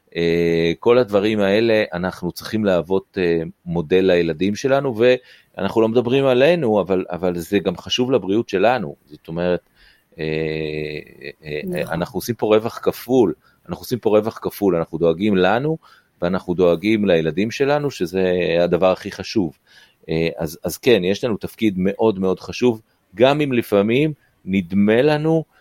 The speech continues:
Speaker 1: שקצת פחות מקשיבים לנו ממה שהיינו רוצים שיקשיבו לנו, אה, אבל בהחלט יש לנו, יש לנו, אה, תפקיד, ושוב אני אומר,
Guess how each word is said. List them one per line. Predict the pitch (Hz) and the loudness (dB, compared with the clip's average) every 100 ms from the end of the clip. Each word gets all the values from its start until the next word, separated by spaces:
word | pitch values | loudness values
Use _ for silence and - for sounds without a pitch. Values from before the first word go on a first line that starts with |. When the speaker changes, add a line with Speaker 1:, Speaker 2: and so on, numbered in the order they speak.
| _ | _
Speaker 1:
שקצת | - - - 123 - | -16 -8 2 0 0
פחות | - 113 110 | -4 0 0
מקשיבים | 110 - 92 85 107 107 | -2 -6 -8 0 0 2
לנו | 98 95 | 0 0
ממה | 90 87 92 | -4 -2 -4
שהיינו | - 87 95 95 | 0 0 2 2
רוצים | 85 - 131 117 | 0 0 -2 -2
שיקשיבו | - 78 - 76 69 78 | -2 -4 -2 -6 -4 -2
לנו, | 78 87 120 139 - - _ - | -2 -2 -4 -6 -16 -20 _ -6
אה, | 82 - - | -4 -4 -4
אבל | 85 87 | -2 0
בהחלט | 85 80 - 120 120 | 0 -2 0 2 2
יש | 104 - | -2 -2
לנו, | 98 90 87 | -6 -6 -6
יש | 85 87 - | -4 -4 -4
לנו, | 85 80 82 78 76 | -4 -2 -4 -4 -4
אה, | 76 73 71 | -4 -4 -6
תפקיד, | 78 - 147 151 - - _ - | -12 -4 0 0 -2 -20 _ -14
ושוב | 101 - 160 | -2 2 2
אני | 151 | 4
אומר, | 120 110 | 4 2